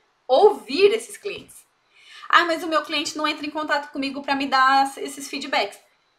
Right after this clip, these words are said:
Entra em contato com eles. Você precisa que eles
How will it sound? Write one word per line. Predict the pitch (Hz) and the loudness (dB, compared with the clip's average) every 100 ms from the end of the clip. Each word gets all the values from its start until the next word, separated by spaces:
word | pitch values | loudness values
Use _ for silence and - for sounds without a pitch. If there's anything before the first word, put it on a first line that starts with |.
| _ | _
Entra | 254 247 262 277 330 | -4 -2 -4 -4 -4
em | 320 | -2
contato | 370 392 254 208 - | -6 -2 -2 -2 -8
com | 320 | -6
eles. | 403 294 269 | -4 -4 -8
Você | 196 - | -12 -12
precisa | 226 277 277 - 277 330 285 | -10 -8 -8 -8 -10 -10 -10
que | - | -6
eles | 226 254 | -6 -6